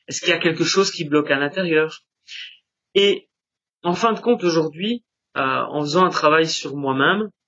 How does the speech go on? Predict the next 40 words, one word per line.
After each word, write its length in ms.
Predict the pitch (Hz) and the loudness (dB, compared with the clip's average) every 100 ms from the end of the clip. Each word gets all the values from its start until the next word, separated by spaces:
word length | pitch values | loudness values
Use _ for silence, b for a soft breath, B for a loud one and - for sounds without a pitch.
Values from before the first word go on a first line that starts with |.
| _ | _
sur 220 | - 147 | -6 0
les 100 | 139 | 0
croyances, 880 | - 143 143 160 180 185 - - _ | 2 2 4 4 2 0 -4 -12 _
les 160 | 135 139 | -10 -8
peurs, 560 | - 160 170 185 190 - _ _ _ - | 2 6 6 4 0 -10 _ _ _ -4
euh, 340 | 123 123 113 - _ _ _ | 0 0 -4 -10 _ _ _
eh 60 | - | -2
bien, 180 | 165 214 | 2 4
j'ai 160 | 170 | 4
pu 160 | 170 202 | 0 0
me 140 | 190 151 | 0 0
débloquer 880 | 139 185 160 160 165 165 165 185 _ _ _ - | 0 0 4 2 2 2 4 2 _ _ _ -8
de 60 | |
certaines 380 | 143 - - 135 | -8 -8 -4 -4
choses 480 | 139 - 185 190 - - | -2 4 4 4 0 2
et 220 | 165 - | 2 2
je, 320 | 143 143 143 123 | -4 0 0 0
je 180 | 135 139 | -6 -4
vends 280 | 135 190 | 2 2
plus 140 | 208 160 | 2 0
facilement 460 | 160 156 160 160 | -2 0 -2 0
aujourd'hui 320 | 151 131 139 185 | 0 0 -2 -2
que 60 | |
je 100 | 156 | 0
ne 80 | 143 | 0
vendais 340 | 131 135 151 | 0 0 2
il 80 | 165 | 2
y 60 | 139 | 2
a, 220 | 143 143 _ _ _ | 2 -2 _ _ _
il 100 | 135 | 0
y 40 | 143 | 0
a 80 | |
quatre, 360 | 147 147 156 - | 2 0 0 -2
cinq 340 | - 135 135 | -4 -4 -4
ans, 320 | 147 160 165 - _ _ | -2 -2 -4 -8 _ _
voire 160 | 143 | -2
même 240 | 143 147 143 | 2 0 -2
dix 320 | 139 147 135 | -8 -12 -12
ans. 100 | 123 _ _ B B B B | -14 _ _ B B B B
Euh, 240 | 131 131 | 0 0